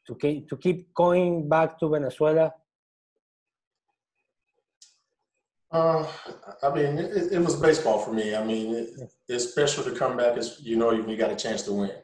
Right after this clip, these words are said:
Speaker 2: You always wanna go to a team where you got a chance to win. So, yeah, it, it was, it was a special moment.
Speaker 1: Mark, after, after that, you, you spent seven years without coming to, to Venezuela.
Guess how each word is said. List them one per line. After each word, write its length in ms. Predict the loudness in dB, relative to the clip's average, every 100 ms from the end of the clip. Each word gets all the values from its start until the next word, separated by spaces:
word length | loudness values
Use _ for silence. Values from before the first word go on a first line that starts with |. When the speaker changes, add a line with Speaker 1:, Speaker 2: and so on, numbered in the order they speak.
| _ _ _ _ -8
Speaker 2:
You 80 | -2
always 220 | 0 0
wanna 240 | -2 -2
go 120 | -2 -2
to 120 | -4
a 60 |
team 280 | -4 -4 -4
where 120 | -2
you 80 | -2
got 140 | -2 -4
a 40 |
chance 300 | -6 -8 -8
to 80 | -6
win. 320 | -6 -6 -8
So, 360 | -10 -10 -8 -8
yeah, 220 | -6 -4
it, 220 | -4 -6
it 60 | -6
was, 240 | -6 -6
it 80 | -6
was 140 | -6 -6
a 40 |
special 300 | -10 -10 -6
moment. 240 | -6 -8 -14 _ _ _ _ _ _ _ _ _ -20 -20 _ _ _ 0
Speaker 1:
Mark, 380 | 0 0 -4 -20 -20 -20 _ _ 0
after, 760 | 2 4 4 6 4 -2 -8 _ _
after 300 | 0 4 6
that, 280 | 6 6 4
you, 220 | 2 2 0
you 120 | -2
spent 340 | 0 0 -2 -10
seven 340 | -2 0 0 -2
years 220 | -4 -6
without 420 | -4 0 0 -2 -4
coming 360 | -6 -6 -8 -10
to, 120 | -14 -16 _ -10
to 80 | -6
Venezuela. 640 | -4 -4 0 0 0